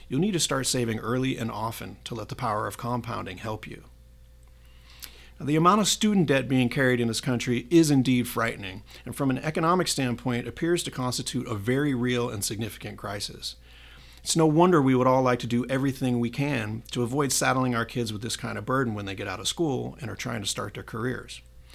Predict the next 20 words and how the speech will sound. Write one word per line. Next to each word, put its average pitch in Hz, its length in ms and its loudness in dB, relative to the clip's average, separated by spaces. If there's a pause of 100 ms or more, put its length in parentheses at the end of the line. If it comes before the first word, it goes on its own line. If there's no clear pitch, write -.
(240)
Here's 202 220 2
the 147 80 -2
thing. 127 320 -2 (800)
While 135 100 0
it 139 80 0
might 196 160 4
not 180 160 4
be 160 100 2
our 131 120 6
first 240 320 0
choice, 113 500 -4
we 143 120 -4
can 185 460 0
actually 120 380 0
borrow 113 320 2
money 147 240 2
to 95 80 -8
pay 104 160 -6
for - 140 -10
college, 127 520 -6